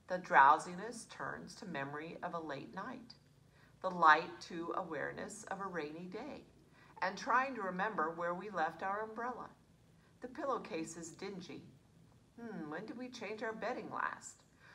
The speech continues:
The room clicks off snatches of other random thoughts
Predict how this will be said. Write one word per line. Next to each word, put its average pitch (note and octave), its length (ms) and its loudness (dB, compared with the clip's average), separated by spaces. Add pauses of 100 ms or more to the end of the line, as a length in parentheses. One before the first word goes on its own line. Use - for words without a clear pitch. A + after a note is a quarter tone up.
(140)
The F#3+ 100 -6
room A3 520 0
clicks A3 320 -8
off F3 240 6
snatches F3+ 680 0
of - 80 -10 (320)
other A3+ 280 4
random F3 440 -4 (120)
thoughts - 460 0